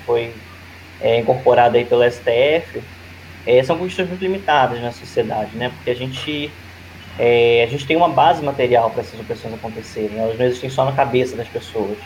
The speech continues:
ela não é só uma questão, é, puramente de, de preconceito, digamos assim, né? Ela é, é também preconceito, ela, mas ela tem uma base material.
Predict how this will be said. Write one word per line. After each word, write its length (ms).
ela 100
não 220
é 80
só 240
uma 120
questão, 480
é, 800
puramente 460
de, 180
de 160
preconceito, 720
digamos 280
assim, 300
né? 300
Ela 180
é, 280
é 40
também 340
preconceito, 640
ela, 220
mas 180
ela 140
tem 140
uma 100
base 240
material. 500